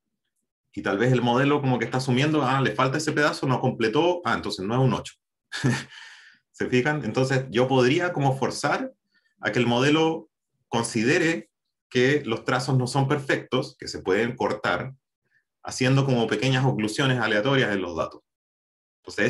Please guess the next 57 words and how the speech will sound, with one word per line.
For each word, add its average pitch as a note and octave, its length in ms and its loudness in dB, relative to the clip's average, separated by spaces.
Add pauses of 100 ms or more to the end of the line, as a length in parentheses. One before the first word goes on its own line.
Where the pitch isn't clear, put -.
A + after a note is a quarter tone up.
ese D3 60 4
tipo D3 280 2
de C#3 100 4
análisis D#3+ 520 0
yo D3+ 120 0
lo C#3 120 0
puedo, C#3 420 0 (340)
lo, G#2+ 260 -4 (100)
ese - 280 -2
tipo C3 260 0
de F#2+ 100 4
idea C#3+ 520 0
puede A#2+ 180 2
surgir D#3 560 -2
a A#2 100 -4
partir C3+ 460 -2
de A#2+ 140 0
este C3 300 -2
análisis A2+ 500 -2
de G#2+ 240 -2
errores. E2 520 -6 (800)
Yo A2 160 0
podría, A2+ 400 2
por C#3+ 100 0
ejemplo, C3+ 360 -2
este, E3+ 500 -2 (180)
¿se - 160 -8
fijan? D#3 440 -4 (140)
Y G#2+ 100 0
este C3+ 200 -2
de B2+ 80 2
acá, D#3+ 380 0
hay G2+ 120 2
dos D#3 180 0
ejemplos D#3 380 -4
que A#2 80 -6
son G#2 220 -2
bien D3 200 0
parecidos, A2 560 -4 (600)
donde F#2+ 260 0
los F2+ 100 -2
dos A2+ 160 0
están D3+ 200 -6
clasificados D3+ 500 -2
como D#3+ 220 -4
cero, A#2+ 440 -2
y - 60 -14
justamente D3 480 -2
son C3+ 160 0
unos B2 180 0
ocho C3+ 280 -2
que - 80 -10
están B2+ 180 -4
como C3 160 -2
un - 100 -4
poco B2+ 380 0
rotados, F2+ 720 -4